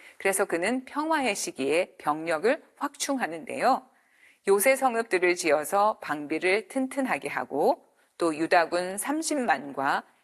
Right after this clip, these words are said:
베냐민 군사 이십팔만의 상비군을 조직합니다.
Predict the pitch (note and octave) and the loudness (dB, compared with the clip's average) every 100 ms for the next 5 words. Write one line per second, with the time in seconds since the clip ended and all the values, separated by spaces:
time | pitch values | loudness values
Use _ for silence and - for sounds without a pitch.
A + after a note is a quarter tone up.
0 | _ - E3 F3 E3+ E3 D#3+ D3+ D3 D3+ | _ -6 -2 0 0 -4 -6 -6 -6 0
1 | F#3+ F#3 - F#3+ G3+ C#4 - - F3+ D#3+ | 2 2 -2 -4 -2 -2 -4 -4 -2 0
2 | C#3 D3+ G#3 - - C4+ B3 A#3+ A#3 A#3 | 0 0 -4 -8 -10 -4 -4 -4 -6 -6
3 | D3 E3+ A3+ - D#3+ C#3 - G#3 F#3+ - | -4 -4 -4 -6 -6 -6 -6 -4 -4 -4
4 | - | -6